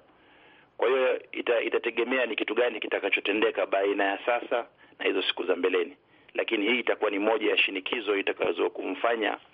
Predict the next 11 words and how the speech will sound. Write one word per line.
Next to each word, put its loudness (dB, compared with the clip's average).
afikiri 0
na 0
kuamua 0
hatua 2
gani 0
za 0
kiwe 0
za 2
uongozi 2
ambazo 0
atazichukua -2